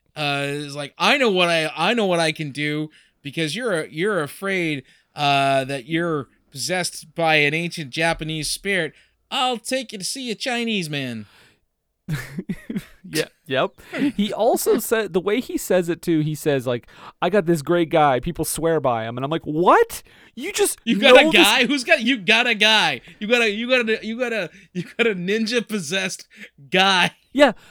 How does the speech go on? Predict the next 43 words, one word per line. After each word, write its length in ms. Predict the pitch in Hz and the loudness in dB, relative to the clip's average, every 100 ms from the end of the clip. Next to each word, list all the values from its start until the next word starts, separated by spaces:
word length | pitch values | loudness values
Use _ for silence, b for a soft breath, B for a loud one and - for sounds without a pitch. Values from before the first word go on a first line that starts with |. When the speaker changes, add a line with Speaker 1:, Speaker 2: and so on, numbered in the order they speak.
| b b | b b
Speaker 2:
Th-, 140 | 254 226 | -4 4
that's 180 | 254 277 | 4 4
what 80 | |
he 60 | 262 | 0
said. 120 | 233 | 2
Like, 160 | 240 - - | 2 2 2
"I 100 | 165 | 4
have, 180 | 180 | 4
like, 180 | 175 175 | 4 2
a, 200 | 170 151 | 2 0
like, 200 | 160 156 | 0 0
a 60 | 143 | 0
guy 200 | 156 151 | 2 2
who 120 | 156 | 2
specializes 840 | 147 - 170 151 175 151 139 135 127 | -4 0 0 2 2 4 4 2 -4
in 140 | 135 | -2
ninja 340 | 139 143 139 127 | -2 0 0 0
possessions," 480 | 135 135 - 135 | 0 -2 -2 -6
essentially. 580 | 123 - 131 120 127 123 | -6 -6 -6 -6 -6 -2
It's 120 | 156 | 0
like, 200 | 208 185 - B B | 0 -2 -6 B B
that's 160 | 233 - | -2 2
almost 380 | 240 262 285 | 2 2 0
like 180 | 285 254 | -2 -2
a, 80 | 214 | -4
to 180 | 170 214 | -4 -6
the, 140 | 175 | -6
to 160 | 156 190 | -6 -2
the 60 | 185 | 0
level 480 | 165 160 170 190 165 | 2 2 2 0 0
of, 100 | 147 | 0
like, 260 | 151 131 | 0 0
that 240 | 160 147 - | -2 -2 -4
reoccurring 720 | 143 143 165 165 - 170 156 | -6 0 2 0 0 -2 0
joke 280 | 147 143 143 | 2 2 0
in 100 | 135 | -4
Always 300 | 123 143 143 | -2 0 0
Sunny 340 | - 147 139 | -2 -2 -2
where 220 | 123 127 123 | -2 -2 0
Danny 280 | 143 139 | 0 0
DeVito 360 | 131 135 139 139 | -2 -2 2 0
is 80 | 120 | 0
like, 180 | 123 | -4